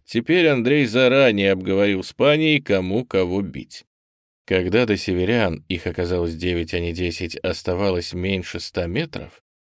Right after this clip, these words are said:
капитан и капитан-лейтенант ударили одновременно.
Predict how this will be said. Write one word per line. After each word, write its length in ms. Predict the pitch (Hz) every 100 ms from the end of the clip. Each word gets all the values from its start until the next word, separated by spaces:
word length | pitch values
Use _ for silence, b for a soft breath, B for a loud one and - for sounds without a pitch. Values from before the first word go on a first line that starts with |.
| _
капитан 640 | 101 90 95 87 143 143
и 180 | - 98
капитан-лейтенант 1120 | 95 90 92 95 90 87 - 98 156 147 - -
ударили 720 | 110 90 120 135 127 117 117 -
одновременно. 1080 | 113 104 104 101 98 87 69 - - -